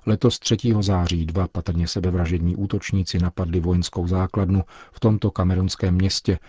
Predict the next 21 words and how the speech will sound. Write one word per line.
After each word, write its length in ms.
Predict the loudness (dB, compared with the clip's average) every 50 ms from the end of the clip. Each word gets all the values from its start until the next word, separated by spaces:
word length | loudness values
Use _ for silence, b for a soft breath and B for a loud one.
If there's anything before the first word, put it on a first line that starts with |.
| B B B B
přičemž 440 | -4 -2 -2 0 2 2 2 2 0
zabili 340 | 0 0 0 0 0 0
třicet 400 | 0 -2 -4 -2 -2 -2 -4 -4 -4
osob. 380 | -6 -6 -4 -4 -6 -6 -8 -14 -20 -20 -20 b b b b b b b b b -2
Podle 220 | 0 2 4 4
některých 440 | 2 2 0 0 2 2 2 0 0
svědectví 580 | 0 0 2 2 2 0 -2 0 0 2 2
stejní 380 | 2 0 0 0 2 2 2 2
pachatelé 540 | 0 -2 -4 -2 -2 0 2 2 2 2 0
stříleli 500 | -2 -4 -4 -2 0 0 2 2 0 0
také 320 | -2 -4 -2 0 0 0
včera 380 | -2 -2 -4 -2 0 0 0 -2 B B B B B B B B B
v 60 | B
tamnější 500 | -2 0 2 2 2 2 2 2 2 2
mešitě, 480 | 2 2 2 0 -2 -2 0 -2 -2 -2 B B B B B
kde 200 | B 0 0 2
zabili 360 | 2 0 0 0 0 0 0 0
blíže 360 | 0 0 0 0 2 2 2
neurčený 600 | 0 0 -2 -4 -4 -4 -2 -2 0 0 0 -2
počet 340 | -4 -6 -6 -6 -6 -6 -4
lidí. 320 | -4 -4 -2 -2 -4